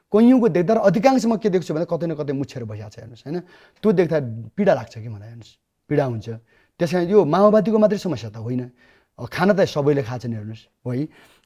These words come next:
खान्छन्, अरूले अलि मिलाएर खा जस्तो लाग्छ मलाई। माओवादी, अ, बोक्रीसँग खाने भन्थ्यो नि गाउँमा,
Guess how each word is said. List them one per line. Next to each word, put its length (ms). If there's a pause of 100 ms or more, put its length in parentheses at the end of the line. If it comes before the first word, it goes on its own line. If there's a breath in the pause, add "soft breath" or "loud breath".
खान्छन्, 280
अरूले 300
अलि 140
मिलाएर 360
खा 200
जस्तो 140
लाग्छ 200
मलाई। 220
माओवादी, 640
अ, 100
बोक्रीसँग 580
खाने 200
भन्थ्यो 180
नि 60
गाउँमा, 300